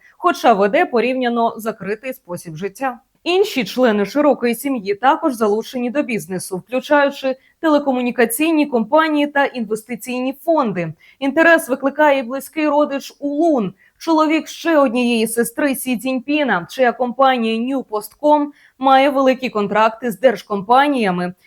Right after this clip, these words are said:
і брала участь у реалізації китайських стратегічних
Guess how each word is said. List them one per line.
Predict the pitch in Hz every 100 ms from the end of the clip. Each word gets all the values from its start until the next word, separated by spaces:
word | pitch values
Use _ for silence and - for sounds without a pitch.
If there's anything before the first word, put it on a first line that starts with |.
| _
і | 277
брала | 262 247 226
участь | - 294 294 226 220 -
у | 269 262
реалізації | 247 247 240 240 269 254 - 226
китайських | 226 233 247 240 277 - 294
стратегічних | - 214 202 175 233 240 240 247 -